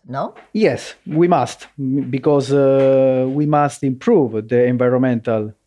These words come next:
Speaker 2: impact in general, and we must use, uh, uh, renewable energy sources to produce, uh, hydrogen, but to produce, uh, everything.
Speaker 1: So if you could sum up the advantages
Speaker 2: Mm-hmm.
Speaker 1: and disadvantages of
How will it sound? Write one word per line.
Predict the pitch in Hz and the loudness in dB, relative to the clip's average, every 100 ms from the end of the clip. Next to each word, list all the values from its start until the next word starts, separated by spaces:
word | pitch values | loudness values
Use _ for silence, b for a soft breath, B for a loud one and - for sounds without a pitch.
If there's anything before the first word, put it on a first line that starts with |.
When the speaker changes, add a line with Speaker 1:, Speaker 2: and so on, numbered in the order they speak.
| _ | _
Speaker 2:
impact | 123 123 113 - | -6 -2 -4 -4
in | 117 | -2
general, | 117 117 110 95 101 | 0 0 -2 -4 -6
and | 123 120 117 | -6 -4 -2
we | 117 127 | -2 0
must | 131 123 123 | 0 0 -4
use, | 127 139 143 123 - | -4 0 0 0 -2
uh, | 120 - B B B 127 | -4 -4 B B B -2
uh, | |
renewable | 123 117 117 135 135 135 127 123 127 | 0 0 0 0 0 2 2 0 0
energy | 131 127 117 123 | -2 -2 -2 -6
sources | - 180 135 - 113 | -2 0 0 -4 -10
to | - | -8
produce, | 123 117 123 123 110 120 | -6 -4 -2 -2 -2 -4
uh, | 110 - | -4 -2
hydrogen, | 120 120 143 170 143 113 | -2 0 2 2 0 0
but | 117 120 117 | 0 -2 -4
to | 123 | -6
produce, | 123 120 127 117 117 | -4 -2 -2 -2 -2
uh, | 113 - _ | -4 -6 _
everything. | 127 117 110 101 107 - | -4 -2 -4 -8 -10 -16
Speaker 1:
So | - - 302 277 269 269 269 | -16 -8 -2 0 0 -2 -6
if | 240 196 | -10 -8
you | 285 415 - | -8 -8 -6
could | 427 | -6
sum | - - 269 254 190 | -6 -6 -4 -2 -2
up | 269 330 - _ _ _ _ _ - | -2 -4 -8 _ _ _ _ _ -12
the | 151 - | -10 -6
advantages | 147 131 165 220 247 175 151 127 113 147 | -6 -2 0 0 0 -6 -8 -8 -6 -2
Speaker 2:
Mm-hmm. | 147 | -2
Speaker 1:
and | 147 131 143 | -2 -6 -6
disadvantages | 302 330 214 156 143 135 139 135 127 - | -4 -2 -2 0 -2 -2 -8 -14 -16 -18
of | 131 | -14